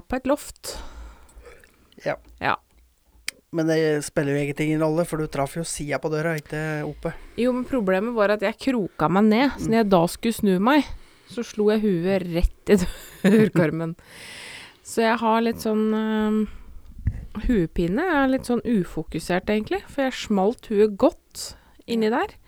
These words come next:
Speaker 1: Så jeg får bare beklage, eh, hvis jeg er litt sånn, eh,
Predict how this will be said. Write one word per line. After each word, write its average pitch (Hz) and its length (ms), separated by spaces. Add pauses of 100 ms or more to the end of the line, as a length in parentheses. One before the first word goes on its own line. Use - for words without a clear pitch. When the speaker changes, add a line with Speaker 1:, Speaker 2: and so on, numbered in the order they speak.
(640)
Speaker 1:
Så - 160
jeg 269 80
får 277 80
bare 254 180
beklage, 190 720 (260)
eh, 233 240
hvis 220 240
jeg 240 80
er 196 240
litt 202 220
sånn, 185 160 (160)
eh, 180 540